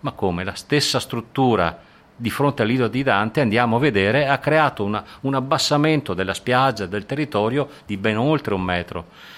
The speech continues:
Quindi, eh, sarò io che non mi fido mai di nessuno, ma vorrei che queste cose venissero affrontate, analizzate, studiate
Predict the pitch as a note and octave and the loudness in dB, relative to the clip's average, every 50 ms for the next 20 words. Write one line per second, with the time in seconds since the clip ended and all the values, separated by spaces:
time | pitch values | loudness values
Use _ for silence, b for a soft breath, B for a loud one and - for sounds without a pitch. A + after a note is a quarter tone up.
0 | B B B B B B B B B B B B B - - D3 B2 A#2 A2+ A2 | B B B B B B B B B B B B B -4 0 2 2 2 2 2
1 | B2+ C#3 C#3+ C3+ - - A2+ G#2 G2+ G2+ G2 F#2+ F#2+ F#2 F#2 F2+ F2+ F2+ F2+ F2+ | 2 2 2 0 -4 -6 -6 -4 -4 -2 -2 -2 -2 -4 -4 -4 -4 -4 -6 -6
2 | F2+ F2+ F2+ F2+ F2+ F2 - - - - - G2+ G2 A2 G#2+ G#2 A2 A#2 B2 G#2+ | -6 -6 -8 -8 -10 -10 -10 -10 -6 -2 0 0 2 2 2 2 2 2 2 2
3 | - - G2+ G2+ G2+ G2+ F2 - A#2 G#2 G2 F#2+ G#2 G2 F2+ F#2+ G#2 A#2 - - | 0 0 0 0 0 0 0 0 0 0 2 2 2 0 0 0 -2 -2 -4 -4
4 | - G2+ F2+ F#2 G2+ A#2 B2+ C3+ A#2 A#2 A#2 A2 A2 A2 G#2+ G#2+ A2 A2 A2+ A2 | -4 -2 -2 0 0 0 0 -2 -2 -4 -4 -2 0 0 2 2 2 2 0 0
5 | G2 G2+ G2+ F#2+ G2+ A2+ B2 B2+ B2+ A#2 A2 G#2 G#2 A2 A#2 C3 C#3 C3 - - | -4 -8 -12 -14 -6 -2 0 2 2 4 4 4 4 4 4 2 0 0 -4 -10
6 | - - - - _ - C3+ A2+ - B2+ A2+ - C#3 - - A2 A#2+ A2+ C3+ A#2 | -20 -20 -20 -20 _ -2 -2 -2 -2 -2 -4 -2 -2 0 2 2 2 2 0 -2
7 | A2+ G#2 G2 G#2+ G#2+ - - A#2 G#2+ G#2 G#2+ G#2 B B B B B - F#2+ - | 0 0 0 0 -2 -2 -2 0 2 2 0 0 B B B B B -6 -6 -4
8 | - - A#2 G#2+ - C3 B2+ C3 C3 - - C#3+ C3+ A2+ G#2+ G2+ G#2 G#2+ G#2 G#2 | -2 -2 -2 0 0 0 2 2 0 0 -2 -4 -2 -2 0 0 0 -2 0 0
9 | A#2+ A#2+ A2 G2+ - F#2+ - - C#3 A#2+ A2 G2+ G#2+ A2+ - - C#3 C3+ | 0 0 0 -2 -4 -10 -8 -6 -2 0 2 2 2 0 0 -2 -2 -2